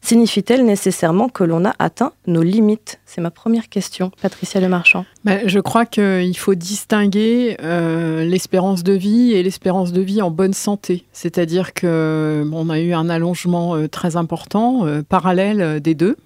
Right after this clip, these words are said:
Speaker 2: euh, de l'espérance de vie et l'espérance de vie en bonne santé. Et maintenant, on assiste quand même à, euh, un allongement de la, de la vie, mais qui ne se fait pas, pas forcément en bonne santé pour les dernières années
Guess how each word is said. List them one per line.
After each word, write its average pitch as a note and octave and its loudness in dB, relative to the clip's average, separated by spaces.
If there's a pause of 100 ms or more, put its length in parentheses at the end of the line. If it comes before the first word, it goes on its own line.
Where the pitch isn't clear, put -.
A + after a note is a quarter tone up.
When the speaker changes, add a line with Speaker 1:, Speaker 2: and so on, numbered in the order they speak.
(220)
Speaker 2:
euh, D#3 -4
de D3+ -4
l'espérance D#3+ -2
de F3 0
vie F3+ -2
et E3 0
l'espérance E3 -4
de E3+ -2
vie E3 -4
en D#3+ -2
bonne D#3 -4
santé. G#3+ -6 (600)
Et E3+ -2
maintenant, G#3+ 0
on F#3 -2
assiste F3 -4
quand D#3+ -4
même G3+ 0
à, F3+ -2
euh, D3 -4
un D3+ -4
allongement E3+ -2
de E3+ 0
la, D3+ -2
de D3+ -2
la D#3 0
vie, F#3+ 2
mais F3+ -2
qui - -10
ne D#3+ -10
se E3 -6
fait - -8
pas, G3 -4 (220)
pas A3+ 2
forcément G#3 0
en E3 -2
bonne F#3 0
santé G#3 -2
pour E3+ -4
les D#3+ 0
dernières E3+ 0
années E3 0